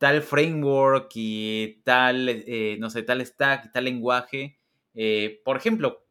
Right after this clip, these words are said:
eh, a veces, eh, si uno quiere decidir, ah, en el cero usar ros es porque tal vez vas a tener demasiadas llamadas o necesitas multiparalelismo, necesitas la máxima, el máximo performance de memoria. Y tu problema ahorita es que tienes cinco usuarios, diez usuarios, entonces,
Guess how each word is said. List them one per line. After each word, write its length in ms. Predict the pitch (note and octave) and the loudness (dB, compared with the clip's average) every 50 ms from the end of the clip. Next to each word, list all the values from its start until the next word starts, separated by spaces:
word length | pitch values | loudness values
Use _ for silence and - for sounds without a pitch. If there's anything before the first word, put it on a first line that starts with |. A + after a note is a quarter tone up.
| _ _ _ | _ _ _
eh, 300 | B2+ A#2+ A#2 A#2 A#2 - - | -2 0 0 0 0 -2 0
a 80 | B2 B2 | 0 0
veces, 440 | B2+ C3 D#3+ D#3+ C#3 - - _ _ - | 2 0 -2 -6 -6 -8 -14 _ _ -12
eh, 200 | A#2+ A#2+ A2 A2 _ | -12 -10 -12 -12 _
si 160 | - - B2+ | -10 -4 -2
uno 200 | B2+ C3 D3 D3 | -2 0 -2 -2
quiere 180 | - D#3+ D#3 D3+ | -2 0 0 0
decidir, 480 | D3 C#3+ - C3+ B2+ B2+ C3+ D3 B2 _ | 0 -2 -2 -2 -2 -2 -2 -6 -10 _
ah, 720 | A#2+ A#2+ A#2 A2 G#2+ G#2+ G#2+ G#2+ G#2 G2+ G2+ G2 - _ _ | -6 -4 -2 -2 0 0 0 0 0 -2 -4 -6 -10 _ _
en 100 | C3 B2 | -4 -4
el 80 | B2 A2+ | -4 -2
cero 240 | - D3 C3+ B2+ A#2+ | -2 -2 -2 -2 -2
usar 240 | A#2+ - C3+ C3+ | -2 -2 -2 -2
ros 240 | C3 C#3 C#3+ D3+ D3 | 0 0 0 0 -2
es 80 | C#3+ - | -6 -12
porque 460 | _ C3+ A2+ - - G#2+ G#2 G#2 - | _ -14 -12 -8 -6 -6 -6 -8 -8
tal 140 | - A2+ A2+ | -10 -8 -6
vez 120 | A#2 A#2+ A2+ | -6 -8 -8
vas 140 | B2 A#2+ | -10 -14
a 20 | - | -10
tener 180 | - A#2 A2 | -8 -6 -6
demasiadas 420 | A2+ A#2 A#2 A2 - A2+ A2+ A2+ A2 | -6 -6 -6 -8 -4 -4 -2 -2 -2
llamadas 680 | G#2+ G2 G2+ A#2 B2 B2+ B2+ A#2+ A#2 A#2 A#2 A2+ A2+ | -4 -4 -2 -2 0 0 0 0 -2 -2 -4 -6 -8
o 40 | A#2 | -8
necesitas 240 | A2+ A2 A2+ B2 A2+ | -10 -8 -8 -10 -10
multiparalelismo, 1200 | A#2 A2+ A2 A2 G#2+ - G2+ G2+ G2 G2 G2 G2+ G#2 A#2 C3 C3+ B2+ - B2+ A#2+ A#2 A#2 A#2+ - _ _ _ _ _ _ _ - | -10 -12 -14 -16 -12 -10 -10 -10 -8 -10 -12 -10 -6 -6 -6 -6 -6 -8 -8 -6 -6 -6 -8 -10 _ _ _ _ _ _ _ -6
necesitas 420 | B2 A#2+ - D#3 C#3+ - - - | -6 0 0 -2 -2 -2 -8 -6
la 140 | C3+ B2 A#2 | 0 0 0
máxima, 880 | A#2 A#2+ C3 C3+ D#3 - D3+ C#3+ C3+ C3+ C3 C3 C3 C3 B2+ - _ _ _ _ _ _ - | 2 2 0 0 0 -6 -8 -6 -4 -2 0 0 0 0 -2 -4 _ _ _ _ _ _ -2
el 60 | B2+ | -2
máximo 280 | D3 C#3+ - F3+ D3+ | -2 -2 -2 -6 -2
performance 380 | - C3+ A2 - C#3 C3+ C3+ C3+ | -2 -2 0 0 0 0 0 -2
de 80 | B2 A2 | -2 0
memoria. 420 | A2 A#2+ B2+ C3 C3+ C#3+ C#3+ - _ _ _ _ _ _ _ _ _ _ _ _ _ _ _ | 0 2 2 2 0 0 -4 -6 _ _ _ _ _ _ _ _ _ _ _ _ _ _ _
Y 600 | - C3+ C3 C3+ C3+ C3 C3 C3 C3 C3 B2+ - - | -8 -6 -4 -2 0 2 2 2 2 2 0 -2 -8
tu 100 | C#3 - | -4 -2
problema 240 | C3 C3 C3+ D3+ | 0 0 2 2
ahorita 220 | D#3+ D#3+ D#3 D#3 E3 | 2 2 2 2 0
es 120 | D#3 - | 0 0
que 80 | - D3+ | -4 -4
tienes 480 | D3+ D3+ D3+ D3+ D3+ D3+ D3 C#3 B2+ | -4 -4 -2 0 0 2 0 0 -2
cinco 240 | - D3 D3 C#3 C#3+ | -2 -4 -4 -4 -4
usuarios, 400 | C#3 C3+ D3 C3 C3 C3 C3 B2+ | -6 -2 0 0 0 0 -2 -4
diez 120 | B2 B2+ B2 | -6 -8 -8
usuarios, 440 | A2+ - C3 B2+ B2 B2+ A#2+ A#2+ | -2 2 2 2 2 0 -4 -4
entonces, 720 | B2 A2 A2+ A#2 A#2 A#2+ - C3+ C3 B2 A2 - - _ _ | -6 -6 -6 -6 -8 -6 -8 -8 -10 -10 -10 -14 -20 _ _